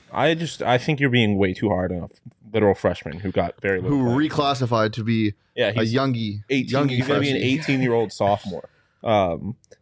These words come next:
Speaker 1: I wouldn't have minded. Well, I guess they didn't really have the depth to do this. I wouldn't have minded if he redshirted last year, but, um, like, yeah, no, Enoch, I think the potential is there. Um, and now that we lost Jalen, they kind of need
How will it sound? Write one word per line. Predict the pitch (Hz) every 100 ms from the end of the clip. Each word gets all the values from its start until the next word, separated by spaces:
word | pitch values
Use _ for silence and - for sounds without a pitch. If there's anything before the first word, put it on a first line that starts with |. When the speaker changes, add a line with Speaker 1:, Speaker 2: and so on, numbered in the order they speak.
| _ _ _ _ _ _ _ _ _ -
Speaker 1:
I | - 180
wouldn't | 262 262
have | 160
minded. | 135 143 143 127
Well, | 120
I | 117
guess | 151
they | 147
didn't | 127
really | 107 107
have | 92
the |
depth | 90 85 95 -
to |
do | 117
this. | 127 143 -
I |
wouldn't | 107 117
have | 104
minded | 95 101
if | 95
he | 98
redshirted | 87 82 - 107 104 101
last | 104 -
year, | 127 135
but, | 117 98 - _ _ _ _ _ -
um, | 95 80 85 98 - _ _ _ _ _ -
like, | 120 98 - - _ _ _ _ _ _
yeah, | 117 98 92
no, | 95 92 - -
Enoch, | 160 170 165
I | 131
think | 123 113 -
the | 110
potential | - 120 117 104 95
is | 92
there. | 90 90 90 -
Um, | - 58 67 - - _ _ _ _ _ _ _
and | 95 92 90 90 -
now | 95 98 101
that | 92
we | 92
lost | 92 98 95 - -
Jalen, | 98 101 82 95 - 113
they | 90 90
kind | - 98
of | 80
need | 85 92 90 90